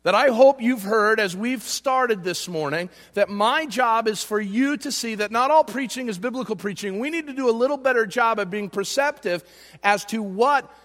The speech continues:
a biblical message is all about. We just finished the book of, uh, Proverbs, and I wanted you to see over and over again that the wisdom in this world is stupidity before God.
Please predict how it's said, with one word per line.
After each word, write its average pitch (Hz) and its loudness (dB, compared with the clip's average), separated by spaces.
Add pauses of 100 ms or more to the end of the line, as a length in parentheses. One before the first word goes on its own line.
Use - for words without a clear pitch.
(140)
a 196 -2
biblical 247 -2
message 190 -6
is 175 -10
all 185 0
about. 233 2
We 190 -4
just 196 -4
finished 208 -6
the 196 -4
book 180 -8
of, 175 -2
uh, 175 -8
Proverbs, 254 -2 (320)
and 185 -4
I 220 0
wanted 254 0
you 220 -2
to 202 -6
see 160 -4
over 262 2
and 294 -2
over 240 2
again 175 0 (300)
that 196 0
the 185 -6
wisdom 269 -2
in 240 -2
this 214 -6
world 202 -2
is 170 -4
stupidity 165 -8
before 110 -12
God. 95 -12